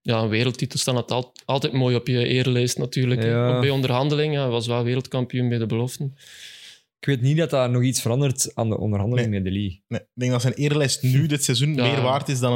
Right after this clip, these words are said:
Speaker 3: een wereldtitel bij de,
Speaker 1: Dat wel,
Speaker 3: bij de
Speaker 1: dat
Speaker 3: belofte.
Speaker 1: wel, ja. Het wordt een fantastische renner, hè.
Speaker 3: Het wordt een topper. Over Lotto wil ik nog even zeggen, eh, er is toch nog een kans dat ze, denk ik, op een andere manier, eh, World Tour halen. Astana blijft heel veel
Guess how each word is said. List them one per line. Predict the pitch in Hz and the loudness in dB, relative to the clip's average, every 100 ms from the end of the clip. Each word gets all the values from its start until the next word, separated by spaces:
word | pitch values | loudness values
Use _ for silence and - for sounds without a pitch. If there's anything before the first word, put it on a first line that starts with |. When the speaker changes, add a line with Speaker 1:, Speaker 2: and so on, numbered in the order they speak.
| 120 | 2
Speaker 3:
een | |
wereldtitel | 113 127 123 127 113 | 2 0 -2 -2 0
bij | 113 | 0
de, | 110 110 110 | 2 0 2
Speaker 1:
Dat | 110 110 | 2 2
wel, | 107 110 110 | 0 0 0
Speaker 3:
bij | 113 | -2
de | |
Speaker 1:
dat | 104 | 0
Speaker 3:
belofte. | 104 104 104 | -2 -2 -2
Speaker 1:
wel, | 104 | -4
ja. | 101 | -4
Het | 110 _ - | -8 _ -8
wordt | 113 | -6
een | - | -2
fantastische | 127 113 107 - 120 117 | -4 -2 -2 -2 -2 0
renner, | 110 120 113 | 0 0 -2
hè. | 120 120 120 - _ | -2 -2 -4 -8 _
Speaker 3:
Het | - | -16
wordt | - 92 | -12 -8
een | 69 92 | -6 -6
topper. | 113 117 - - - | -4 -4 -4 -6 -6
Over | 135 127 | -2 0
Lotto | 127 151 | 2 2
wil | 170 | 0
ik | 156 | 0
nog | 131 | 0
even | 147 143 | 0 0
zeggen, | 139 180 - | 0 0 -2
eh, | 147 131 | -4 -2
er | 131 | 0
is | 120 | 0
toch | 185 | 0
nog | 226 226 | 0 0
een | |
kans | 208 220 220 | 0 0 0
dat | - 135 | 0 -2
ze, | - | -2
denk | 123 151 139 | 0 0 0
ik, | 117 - _ _ _ _ | -4 -8 _ _ _ _
op | - | -6
een | 123 | -2
andere | - 156 190 | 0 0 0
manier, | 180 180 190 - | 0 -2 -2 -6
eh, | - 127 143 | -6 -2 0
World | 135 160 | -2 -2
Tour | 147 151 | -2 -2
halen. | - - | -2 -2
Astana | - - - 151 | -2 -2 -2 0
blijft | 135 143 156 - | 2 2 0 0
heel | 120 156 | 0 2
veel | 147 143 - | 0 -2 -4